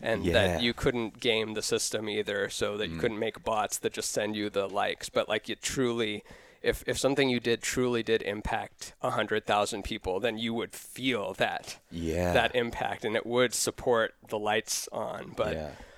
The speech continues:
Speaker 1: but then again, how do I, how do the lights stay on? Someone could make the argument of, like, "Well, that's not how the world works. It's about suffering," and it's a, like, in Succession, what does he say? Uh,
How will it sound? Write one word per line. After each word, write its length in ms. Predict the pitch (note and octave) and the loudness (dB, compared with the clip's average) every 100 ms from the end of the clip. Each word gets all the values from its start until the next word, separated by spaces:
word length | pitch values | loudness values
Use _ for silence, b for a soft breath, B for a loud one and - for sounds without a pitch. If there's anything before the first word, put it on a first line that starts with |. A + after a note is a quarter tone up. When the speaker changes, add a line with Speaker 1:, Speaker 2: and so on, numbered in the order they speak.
| B | B
Speaker 1:
but 140 | D#3 | -2
then 160 | F3 E3 | 2 2
again, 320 | C3 C#3 C#3 | 4 2 2
how 140 | A#2 C3 | 2 0
do 180 | C#3 C3+ | 4 4
I, 80 | - | 4
how 160 | - D3 | 0 0
do 60 | |
the 140 | D3+ C3 | 2 4
lights 300 | A#2+ C3+ - | 6 4 2
stay 300 | - A2 G#2 | 0 0 0
on? 260 | G2+ G2 | -2 -4
Someone 300 | - A#2 A2+ | -4 0 0
could 140 | - A2+ | 0 -6
make 200 | A2 - | -8 -2
the 100 | - | -2
argument 520 | G#2+ G#2 B2 A#2 A2+ | -2 -2 0 2 0
of, 120 | - | -2
like, 180 | G#2 A#2+ | -6 0
"Well, 100 | C#3+ | 0
that's 200 | D3+ - | 0 -2
not 100 | E3+ | -2
how 140 | C3 D#3+ | -2 -4
the 100 | C3+ | -4
world 320 | C#3+ E3 C3+ | -2 -2 -2
works. 400 | C3 E3 G#2 - | -2 -2 -4 -8
It's 140 | F2+ | -8
about 240 | G2 C3+ - | -2 -2 0
suffering," 640 | - D3 - D#3+ D#3 D3 | -2 -2 0 4 6 4
and 200 | A2+ A2+ B B B | 2 -4 B B B
it's 220 | - - | -4 0
a, 180 | A2 G2 - - - | 0 -2 -4 -10 -6
like, 240 | A#2+ A2 | -6 -4
in 160 | A2 G#2+ | -6 -4
Succession, 580 | - C3 - A#2 - A2 | -4 -2 2 2 2 0
what 140 | A#2 | 0
does 100 | C3 | 0
he 120 | C3+ | -2
say? 360 | B2+ C3+ A#2+ A#2 | 2 2 2 0
Uh, 280 | - A2+ | -2 -2